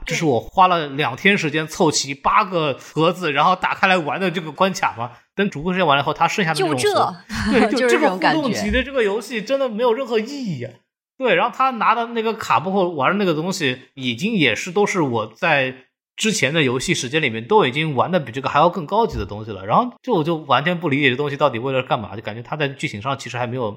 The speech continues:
Speaker 1: 真正的用心去，去设计一些东西。
Speaker 2: 就是跟玩家的级别的匹配度不是很好。
Speaker 1: 呃，对，对，对，我觉得就是，<laughs> 就没，没什么意思了，就感觉这个是我一个很大的槽点。你们还有什么槽点可以分享一下的？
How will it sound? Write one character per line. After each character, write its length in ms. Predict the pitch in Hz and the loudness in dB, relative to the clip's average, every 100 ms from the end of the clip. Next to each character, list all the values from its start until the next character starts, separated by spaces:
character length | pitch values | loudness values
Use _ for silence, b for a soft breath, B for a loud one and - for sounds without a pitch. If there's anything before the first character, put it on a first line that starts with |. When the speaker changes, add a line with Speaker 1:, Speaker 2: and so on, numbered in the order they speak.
| - | -10
Speaker 1:
真 140 | 123 | -10
正 80 | 120 | -8
的 100 | 117 | -8
用 160 | 123 110 | -8 -10
心 300 | - 113 113 _ _ _ _ - | -10 -12 -16 _ _ _ _ -12
去， 260 | - 113 | -4 -4
去 220 | 107 - 110 | -4 -6 -4
设 240 | - 165 | 2 2
计 120 | 101 | 2
一 60 | 95 | -6
些 140 | 98 | -8
东 180 | 95 98 | -8 -12
西。 160 | 104 - - | -14 -16 -6
Speaker 2:
就 120 | 247 | -2
是 80 | 240 117 | 2 2
跟 120 | 285 | 2
玩 180 | 277 196 | 2 0
家 200 | 226 262 | 2 2
的 100 | 262 | 0
级 200 | 208 214 | -2 -4
别 160 | 220 214 | 0 0
的 60 | |
匹 160 | 233 175 | -2 -2
配 200 | 208 220 | 0 0
度 160 | 214 | -2
不 120 | 190 170 | -4 -4
是 120 | - | -4
很 240 | - 139 | -4 -4
好。 260 | 143 135 - | -2 -2 -2
Speaker 1:
呃， 20 | - _ | -10 _
对， 280 | - 139 127 | -2 2 2
对， 180 | 117 110 | -2 -8
对， 240 | 104 104 | -4 -6
我 180 | 98 104 | -4 -4
觉 140 | 101 117 | 0 2
得 140 | 123 | 2
就 160 | 120 127 | 0 0
是， 180 | - - - 622 | 2 2 -2 -6
<laughs> 240 | 587 - | -8 -8
就 100 | - | -6
没， 380 | 131 127 139 120 | -4 -6 -4 0
没 160 | 127 131 | 2 2
什 100 | 127 | 0
么 80 | |
意 160 | 127 147 | -2 -2
思 160 | 110 101 | -2 -8
了， 160 | 92 | -8
就 140 | 95 101 | -8 -2
感 180 | 98 | -2
觉 180 | 95 95 | -2 -4
这 160 | 101 214 | 0 2
个 100 | 151 | 2
是 160 | - 123 | -2 -4
我 300 | 104 90 90 | -4 -4 -6
一 80 | |
个 120 | 107 117 | -4 -4
很 160 | 98 | -4
大 140 | 85 113 | 0 0
的 100 | 101 | 0
槽 220 | - 175 | -6 -8
点。 200 | 95 95 | -8 -8
你 60 | 95 | -6
们 120 | 117 | 0
还 60 | |
有 80 | 190 | 2
什 60 | 131 | 0
么 60 | |
槽 140 | 117 117 | -2 -6
点 140 | 117 | -6
可 100 | - | -8
以 80 | 101 | -4
分 100 | 135 | -2
享 220 | 120 98 | 0 -2
一 20 | |
下 60 | 101 | -6
的？ 140 | - | -12